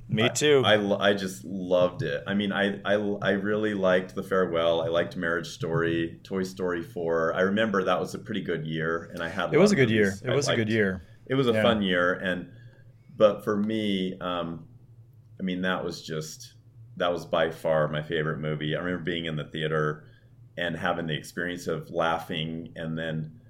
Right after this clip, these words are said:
Speaker 2: even just being emotional at a, at a scene where a character is, is, um, pushing Jojo Rabbit away,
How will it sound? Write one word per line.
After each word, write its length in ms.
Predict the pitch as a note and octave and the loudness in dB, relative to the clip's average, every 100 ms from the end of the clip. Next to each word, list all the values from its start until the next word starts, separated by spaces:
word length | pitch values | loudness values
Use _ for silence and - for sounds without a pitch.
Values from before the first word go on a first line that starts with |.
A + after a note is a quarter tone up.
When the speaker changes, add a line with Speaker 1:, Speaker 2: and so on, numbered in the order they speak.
| - - - - - - - | -20 -20 -20 -20 -20 -18 -2
Speaker 2:
even 280 | C3+ D#3 B2 | 0 2 2
just 440 | A#2 G#2+ - G2+ | 0 -2 -8 -4
being 220 | A#2 B2 | 0 2
emotional 920 | G#2+ F#2+ G2+ A2+ A2 F2 E2 D#2+ E2 - | 2 2 2 0 -4 -2 0 -2 -4 0
at 200 | F2+ E2+ | 0 0
a, 240 | F2+ - F#2 | -2 0 0
at 40 | |
a 60 | F2+ | -2
scene 420 | - G2 F#2 F2 | -4 -2 -2 0
where 280 | F2 E2 E2 | 2 4 2
a 140 | F2 | -2
character 600 | - G#2 F#2+ F#2 F#2+ F2 | 0 2 2 0 -4 -2
is, 320 | E2 D#2+ - - | -2 -4 -10 -12
is, 460 | F#2 E2+ D#2+ - - | -6 -4 -6 -10 -12
um, 460 | F2 E2+ D#2+ D#2 D#2 - - - - _ - - - - | -6 -4 -2 -4 -8 -18 -20 -20 -20 _ -20 -20 -20 -2
pushing 360 | C3 B2 A2+ | 0 2 0
Jojo 400 | G2+ G#2 G2 F#2 | 6 6 6 6
Rabbit 340 | F2+ F#2+ F#2+ F2 | 8 8 6 4
away, 600 | E2+ E2+ E2+ F2 F#2+ | 2 2 4 2 -2